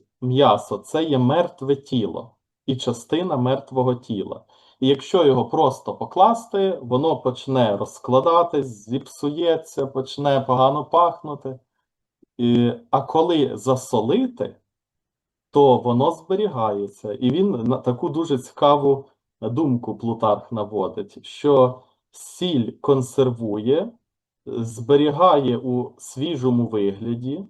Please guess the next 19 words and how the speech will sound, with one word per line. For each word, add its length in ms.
це 200
м'ясо, 600
і 140
що 300
сіль 500
подобна 800
новій 540
душі, 720
яка 420
нібито, 800
е, 480
занурюється 920
чи 200
поміщається 1080
у 140
мертве 500
тіло 520
і 40
його 520